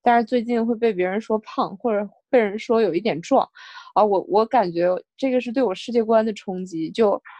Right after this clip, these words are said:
这个冲击不仅是说让我接受这个事实，而是我感觉，啊，是不是我对自己认知不太，不太对了？我觉得，然后除了像身材以外，那其他外貌的地方，假如说别人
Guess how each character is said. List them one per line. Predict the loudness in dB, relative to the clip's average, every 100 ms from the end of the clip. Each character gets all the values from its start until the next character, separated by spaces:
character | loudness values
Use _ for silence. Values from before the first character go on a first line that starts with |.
| -20 _
这 | 0 0
个 |
冲 | 2 2
击 | 2
不 | 0
仅 | 2 2
是 | 2
说 | 2 2
让 | 4 2
我 | 2
接 | 0
受 | 0 0
这 | 0
个 | 0
事 | -2 -2
实， | -2 0
而 | 2
是 | 4
我 | 4
感 | 4 0
觉， | -2 -2
啊， | -2 -4
是 | -6
不 | -4
是 |
我 | -2
对 | -2 -4
自 | -6
己 | -6
认 | -2 -4 -4
知 | -12
不 | -10
太， | -10 -10
不 | -8
太 | -4 -4
对 | -2 -6
了？ | -6 -14 -20 _ -6
我 |
觉 | 2
得， | 2 2 -4 -4
然 | -2
后 | 0 -4 -6
除 | -10 -4
了 | 0 0
像 | -2 -14 -8 -4 -4 -4 _ _ -8
身 | -4 -4
材 | -4 -6
以 | -4
外， | -4 -4 -6 -6
那 | -6
其 | -6 -8 -6
他 | -2 0
外 | 0
貌 | 2 0 0
的 |
地 | -6 -8
方， | -8 -2
假 | -2
如 | -4
说 | -8
别 | -4 -4
人 | -4